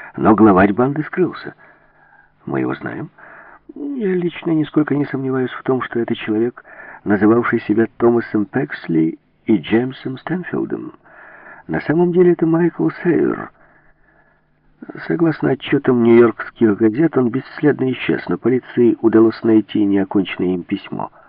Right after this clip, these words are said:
Первой страницы не хватает, он, вероятно, уничтожил её. Вторая страница относится к вам. Вот оттиск.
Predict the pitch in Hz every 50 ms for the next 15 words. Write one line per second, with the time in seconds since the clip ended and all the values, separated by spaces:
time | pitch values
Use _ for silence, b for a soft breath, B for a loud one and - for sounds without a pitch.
0 | b b b b b b b b b b b b b b b b b b b b
1 | - 214 202 185 147 123 - - 123 120 113 110 101 - - 104 104 101 - -
2 | 117 117 - 196 214 104 - 165 151 135 120 120 113 113 110 104 - 110 104 101
3 | 101 101 95 - - - 175 180 180 185 190 190 180 180 - - - - - 107
4 | 120 143 196 208 - - - 202 202 196 202 196 - - 151 - - - - 127
5 | 139 - - 160 - _ _ - - 139 123 143 - b b b b b b b
6 | b b b b b _ _ _ - - - - 123 127 113 69 64 57 50 50
7 | 50 - _ _ _ _ _ _ _ _ _ _ _ _ _ _ _ _ _ _
8 | _ _ _ _ - - 69 65 - - - - 127 - _ _ - - - -
9 | - _ _ -